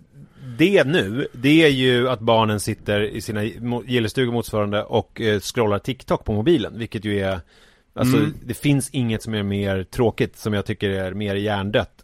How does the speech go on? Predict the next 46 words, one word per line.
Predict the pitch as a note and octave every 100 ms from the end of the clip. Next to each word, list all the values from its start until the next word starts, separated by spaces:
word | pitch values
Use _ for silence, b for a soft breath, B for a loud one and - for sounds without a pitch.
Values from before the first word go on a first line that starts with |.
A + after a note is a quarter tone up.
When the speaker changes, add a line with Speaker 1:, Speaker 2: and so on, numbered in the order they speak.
| G2+
Speaker 1:
än | F#2+ F2+ F2 - b b b
att | G#2
sitta | G#2+ G2
och | G2 -
scrolla | G2 F#2+
och | F#2+
titta | G2 - F#2
på | F#2 F2 F2 -
TikTok. | - - - - - -
Alltså, | A2 G#2 G2 F2+
d-, | - A2+ -
där | D3 C#3
känner | A#2+ G#2
jag | F#2+
ju, | F#2+ F#2 F2+ E2+ b b b
där | -
finns | - A#2 -
det |
ju | G2
liksom | F#2 - F#2+
ett, | F#2 G2
ett, | F#2 _ D#2+ D2 D#2 C#2+ -
en | A2+ G#2+ G2+
stor | - C#3 G#2+ F2+
skillnad | - G#2+ G2+ A2 E2 -
mellan | F#2+ F2+
mig | F#2 F2+
och | E2+
mina | F2
barn. | G2+ D#2+ C#2+ F2+ -
Att, | F#2 - F#2+
alltså, | F#2 G2
Speaker 2:
Ja. | F#2 F#2+
Speaker 1:
vad | F#2+
det |
gäller | F#2 F#2
underhållningsvärdet | G#2 F#2 F#2 F#2+ F#2 F2+ A2+ B2+ G2+ D#2 -
i | E2+ E2+
att | E2 -
sitta | F#2 F2
och | -
scrolla | F2 E2
och |
titta | E2+ D#2+
på | D#2+
TikTok. | F2+ - F#2